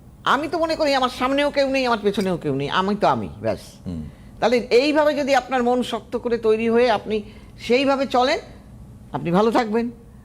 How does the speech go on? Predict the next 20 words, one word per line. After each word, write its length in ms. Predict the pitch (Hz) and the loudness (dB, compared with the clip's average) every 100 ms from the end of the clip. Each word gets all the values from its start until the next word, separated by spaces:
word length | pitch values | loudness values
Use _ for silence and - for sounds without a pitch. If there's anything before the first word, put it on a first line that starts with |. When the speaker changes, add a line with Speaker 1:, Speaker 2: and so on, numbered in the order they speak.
| - - | -20 -2
Speaker 1:
আর 120 | 247 | -2
যদি 260 | 233 269 285 | -2 -4 0
না 180 | 294 | 0
চলেন, 360 | 294 277 277 226 165 123 | 0 0 0 -2 -8 -10
ভালো 200 | 127 151 | -4 -4
থাকবেন 360 | 151 185 180 202 | -2 -2 0 -2
না। 200 | 185 202 - - - - - - - - - - - - - - | -2 -6 -14 -20 -20 -18 -18 -18 -18 -18 -18 -18 -18 -18 -16 -4
কথাই 380 | 190 254 262 | 0 0 2
আছে, 200 | 240 214 | 0 0
"সুসময় 460 | 180 190 214 208 208 | -6 -2 0 2 2
সকলেরই 480 | 202 180 196 190 185 | 0 -2 2 2 2
বন্ধু 340 | 175 185 185 | 2 2 2
বটে 240 | 175 175 170 | 2 2 2
হয়, 240 | 165 160 | 4 2
অসময় 400 | 151 151 151 151 | 0 -2 -2 0
হায় 240 | 139 135 | 2 2
হায় 160 | 139 131 | 2 2
কেউ 220 | 123 127 | 0 -2
কারো 240 | 117 117 104 | 0 -2 -2
নয়।" 200 | 90 | -6